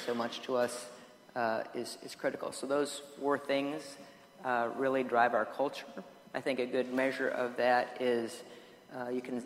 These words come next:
measure that, one measure of that is tenure of your associates within the organization.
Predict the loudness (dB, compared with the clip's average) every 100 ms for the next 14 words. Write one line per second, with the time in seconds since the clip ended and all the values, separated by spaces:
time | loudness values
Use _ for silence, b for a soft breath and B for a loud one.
0 | -6 4 4 4 4 6 6 4 2 2
1 | 0 0 2 2 0 -2 -8 -2 0 2
2 | 2 4 4 4 4 2 2 0 -2 -2
3 | -6 -4 -4 -2 -2 0 0 -2 -2 0
4 | 0 0